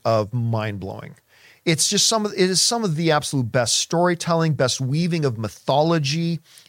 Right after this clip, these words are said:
in with, like, really, really deep mythology in with something that tries to feel grounded while it's sci-fi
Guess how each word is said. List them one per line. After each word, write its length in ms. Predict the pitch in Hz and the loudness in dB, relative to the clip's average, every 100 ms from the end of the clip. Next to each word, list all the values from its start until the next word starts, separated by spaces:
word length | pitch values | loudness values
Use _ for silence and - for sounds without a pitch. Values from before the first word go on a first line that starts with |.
| - | -4
in 240 | 156 160 | 0 2
with, 180 | 147 139 | 0 0
like, 140 | 139 110 | -2 -2
really, 640 | 123 160 240 247 233 220 | -6 -2 0 2 2 2
really 560 | 170 151 165 220 202 160 | 0 0 2 4 4 2
deep 540 | 120 - 170 196 - | -2 -2 0 -2 -2
mythology 1120 | 135 127 - - 147 139 170 160 113 113 107 104 - - - - | 0 0 -2 -8 -2 2 4 2 0 -6 -6 -10 -16 -20 -20 -2
in 300 | 170 190 190 | 0 2 4
with 140 | 170 - | 4 4
something 320 | 180 156 151 | 0 0 -2
that 160 | 127 | -2
tries 400 | - - 165 196 | -4 0 2 2
to 100 | 202 | 0
feel 280 | 185 190 170 | -2 2 2
grounded 500 | 147 143 143 143 139 | 4 2 2 4 2
while 460 | 123 120 151 170 175 | 0 0 2 4 2
it's 180 | 160 - | 0 0
sci-fi 840 | - 139 139 - 127 123 117 117 | 2 0 0 0 0 2 2 -2